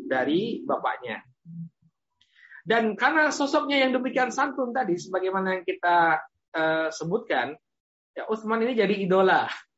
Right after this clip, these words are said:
di tengah-tengah masyarakat Quraisy. Sampai-sampai,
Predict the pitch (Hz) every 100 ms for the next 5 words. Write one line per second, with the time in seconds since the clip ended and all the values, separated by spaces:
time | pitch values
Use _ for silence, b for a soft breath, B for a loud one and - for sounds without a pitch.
0 | _ _ _ - 175 175 170 165 196 175
1 | 170 165 - 160 - 165 135 - 135 139
2 | - _ _ _ _ _ _ - 359 202
3 | 190 285 370 285 214 269